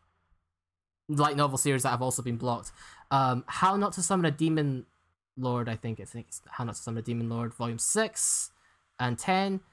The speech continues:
Arifureta, Volume six. Seirei Gonsu-, Gonsoke? Gonsoke? Great Magi Master, Infinite Stratos,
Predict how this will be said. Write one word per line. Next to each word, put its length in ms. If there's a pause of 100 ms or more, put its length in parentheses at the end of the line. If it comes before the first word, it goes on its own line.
(240)
Arifureta, 960
Volume 220
six. 500 (120)
Seirei 760
Gonsu-, 520 (240)
Gonsoke? 720 (280)
Gonsoke? 640 (500)
Great 300
Magi 320
Master, 580 (180)
Infinite 360
Stratos, 720